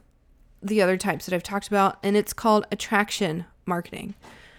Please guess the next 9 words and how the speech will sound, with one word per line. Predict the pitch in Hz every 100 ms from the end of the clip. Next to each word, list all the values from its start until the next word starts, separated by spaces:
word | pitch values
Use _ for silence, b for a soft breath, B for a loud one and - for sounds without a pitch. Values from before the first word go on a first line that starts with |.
| B B -
Um, | 202 196
attraction | - - 302 339 302
marketing | 240 240 226 196
is | 190
a | 185
type | - 175 175
of | 190
inbound | 202 208 202 208
marketing. | 202 214 220 214